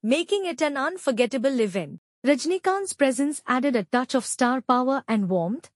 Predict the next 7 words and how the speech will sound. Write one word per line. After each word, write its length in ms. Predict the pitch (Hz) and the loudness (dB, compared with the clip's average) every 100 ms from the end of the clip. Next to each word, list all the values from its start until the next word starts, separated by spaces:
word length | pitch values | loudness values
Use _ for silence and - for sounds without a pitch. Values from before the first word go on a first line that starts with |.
| _ - | _ -4
showcasing 680 | - 320 349 370 370 349 | -2 0 0 0 -2 0
his 180 | 262 220 | 0 2
continued 540 | 254 269 269 302 330 302 | 0 0 -2 -2 -4 -2
influence 640 | 254 247 - 294 311 330 - | 0 0 0 0 -2 -6 -4
and 200 | 262 247 | 0 2
beloved 400 | 247 269 269 269 | 2 2 0 -2
status 560 | - - 247 262 269 | 0 0 2 0 -2